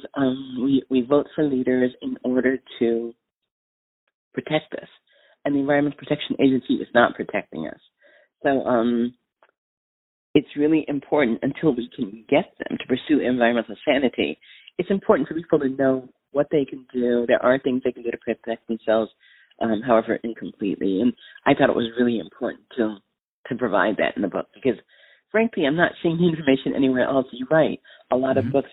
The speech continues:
Speaker 1: um, sort of rhyme the problem and a lot of hand-wringing, and then just leaves the reader hanging like, "Well, what do I do?" <laughs> You know? So I thought, and it's interesting because, um, some reviewers have said that,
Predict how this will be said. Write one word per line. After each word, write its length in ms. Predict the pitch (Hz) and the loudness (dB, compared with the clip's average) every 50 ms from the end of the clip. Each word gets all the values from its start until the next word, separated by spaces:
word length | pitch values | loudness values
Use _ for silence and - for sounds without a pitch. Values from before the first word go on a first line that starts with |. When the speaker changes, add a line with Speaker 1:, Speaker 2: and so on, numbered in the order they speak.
| - - | -4 -2
Speaker 1:
um, 260 | 131 123 123 127 127 | 0 2 2 0 0
sort 120 | - 139 127 | 0 -2 -2
of 180 | 120 117 - | -2 -4 -4
rhyme 280 | 120 120 127 127 123 123 | -2 0 2 2 2 2
the 80 | 120 | 0
problem 440 | 120 - 123 117 120 120 - 120 117 | -2 -2 -2 -2 -2 -2 -4 -6 -10
and 140 | 117 113 117 113 - _ _ - - - - - _ _ - | -10 -12 -14 -16 -20 _ _ -20 -20 -20 -20 -20 _ _ 0
a 20 | |
lot 140 | 135 131 131 | 0 2 2
of 80 | 131 | 0
hand-wringing, 800 | 135 - 151 131 123 127 127 123 127 127 123 123 120 123 123 120 - - _ _ _ _ _ - | -2 -2 0 0 2 2 0 0 2 2 4 4 4 2 0 -2 -6 -10 _ _ _ _ _ 0
and 80 | - 165 | 2 4
then 80 | 156 156 143 | 4 4 2
just 160 | 143 - - | -2 -4 -6
leaves 100 | 147 - 143 123 | -10 -12 -10 -10
the 80 | 131 135 135 | -6 0 2
reader 180 | 135 127 131 135 - | 4 4 4 4 4
hanging 320 | 147 104 127 117 113 113 | 2 2 2 2 2 0
like, 200 | 110 95 90 87 - - | 0 0 -2 -2 -2 -2
"Well, 100 | 175 196 | -2 0
what 180 | 156 180 170 - | 0 -2 -2 0
do 160 | 214 202 - | 0 0 0
I 80 | - - | 0 -2
do?" 120 | 127 120 - | -8 -8 -4
<laughs> 280 | 160 165 147 - - 120 | 0 2 2 2 2 0
You 60 | 160 | -2
know? 240 | 151 - - 131 120 - - - - - - _ - | -2 -4 -6 -12 -14 -12 -14 -16 -18 -18 -10 _ 0
So 40 | 156 | 0
I 60 | 147 | 2
thought, 180 | - 135 131 - _ - - - - - - - | 2 0 -2 -2 _ -16 -18 -18 -18 -8 0 4
and 200 | 170 170 170 165 | 4 4 4 2
it's 120 | - - 220 | -2 -4 -2
interesting 540 | 254 277 - - 175 - - - 160 156 151 | 0 0 2 0 0 0 0 0 0 2 0
because, 260 | 143 - - 156 131 - | -2 0 0 -2 2 2
um, 380 | 131 123 127 127 123 120 123 - _ _ _ _ _ _ - - - - | 4 4 4 4 2 0 -2 -6 _ _ _ _ _ _ -20 -20 -8 -4
some 140 | - 214 240 | 0 2 2
reviewers 560 | 233 202 180 165 156 135 123 123 123 120 123 123 - _ _ _ _ _ _ _ _ _ _ _ _ _ | 2 2 0 -2 -4 -2 2 4 4 4 2 0 -6 _ _ _ _ _ _ _ _ _ _ _ _ _
have 200 | - 165 156 131 120 98 - _ _ _ _ _ _ _ _ _ _ _ _ _ _ _ _ _ _ _ _ _ _ _ _ - - - | 2 4 4 4 4 0 -10 _ _ _ _ _ _ _ _ _ _ _ _ _ _ _ _ _ _ _ _ _ _ _ _ -20 -6 0
said 180 | - 185 160 165 | 0 2 4 6
that, 140 | 147 117 | 4 4